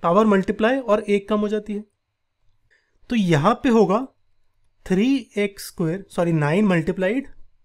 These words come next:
थ्री एक्स स्क्वायर माइनस नाइन एक्स प्लस फ़ाइव इसकी पावर एट,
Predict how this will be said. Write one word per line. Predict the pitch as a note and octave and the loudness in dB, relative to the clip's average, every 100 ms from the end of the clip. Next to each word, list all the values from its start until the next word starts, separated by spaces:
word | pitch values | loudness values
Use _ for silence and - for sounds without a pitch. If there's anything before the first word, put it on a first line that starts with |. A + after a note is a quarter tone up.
| - | -10
थ्री | G#3+ C4+ | -2 -2
एक्स | A3 G3+ - | -2 -6 -6
स्क्वायर | - G#3+ B3 | 0 0 0
माइनस | F#3+ D3 D3+ G#3+ A3+ | -2 -2 -2 -2 -4
नाइन | F#3+ D#3+ D#3+ G#3 | -4 -2 -2 -4
एक्स | A3+ | -6
प्लस | - G3+ G3+ - | -8 -6 -6 -8
फ़ाइव | D3+ E3+ B3+ - - _ _ _ _ - | -6 -4 -6 -8 -20 _ _ _ _ -12
इसकी | E3 A#3 | -8 -4
पावर | G3+ D#3+ F3+ B3 | 0 2 2 -2
एट, | A3+ A3+ | -4 -6